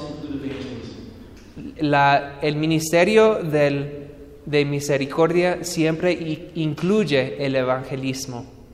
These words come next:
Speaker 1: Because if we only minister to their physical needs,
Speaker 2: Porque solo, este, hacemos ministerio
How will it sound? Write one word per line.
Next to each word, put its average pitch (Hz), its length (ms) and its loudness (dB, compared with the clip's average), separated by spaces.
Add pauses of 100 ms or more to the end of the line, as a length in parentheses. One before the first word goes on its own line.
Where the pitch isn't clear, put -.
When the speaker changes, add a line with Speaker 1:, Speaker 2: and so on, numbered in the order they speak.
(440)
Speaker 1:
Because 156 240 -8
if - 120 -6
we 175 80 -6
only 190 320 -2
minister 185 400 -4
to 160 60 -8
their 151 180 -4
physical 156 400 -6
needs, 147 360 -6
Speaker 2:
Porque 151 340 0
solo, 180 880 2
este, 143 840 -4
hacemos 156 580 -2
ministerio 156 680 0